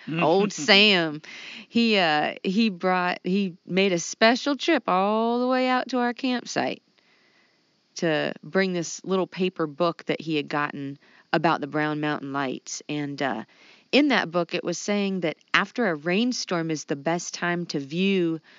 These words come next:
Speaker 2: these, um, just very odd ethereal orbs of light, because in this little book he had, it said that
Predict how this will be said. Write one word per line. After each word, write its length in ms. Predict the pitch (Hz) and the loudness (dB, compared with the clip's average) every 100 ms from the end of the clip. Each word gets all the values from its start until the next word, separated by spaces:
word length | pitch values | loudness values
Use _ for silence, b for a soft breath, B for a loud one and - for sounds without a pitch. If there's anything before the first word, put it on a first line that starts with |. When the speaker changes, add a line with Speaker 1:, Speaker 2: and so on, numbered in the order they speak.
| B B B B | B B B B
Speaker 2:
these, 520 | 160 185 170 143 - - | -2 0 0 -4 -8 -6
um, 400 | 151 123 95 78 - _ _ _ _ _ _ _ _ _ _ _ _ - - | -4 -4 -6 -12 -18 _ _ _ _ _ _ _ _ _ _ _ _ -20 -6
just 220 | 170 175 | -2 -2
very 280 | 165 196 196 - | 0 0 0 -2
odd 460 | 160 165 185 185 160 | -2 0 0 0 -2
ethereal 880 | 165 160 - 190 196 202 175 160 - | -4 -4 -2 0 2 2 2 0 0
orbs 540 | 170 185 190 160 143 | 0 2 2 0 -2
of 160 | 151 135 | -4 -4
light, 540 | 143 165 165 - - - b b b b b | -2 0 0 -4 -10 -16 b b b b b
because 840 | 170 - 185 170 170 160 - - - | -6 0 4 4 4 0 -4 -14 -4
in 120 | 185 165 | -2 -2
this 180 | 151 | -2
little 180 | 180 147 - - | -4 -4 -2 2
book 200 | 403 - | 2 2
he 160 | 185 | 0
had, 260 | 170 151 147 | 2 2 0
it 100 | - | -4
said 340 | - 180 165 151 | -2 0 0 0
that 300 | 160 143 | 0 0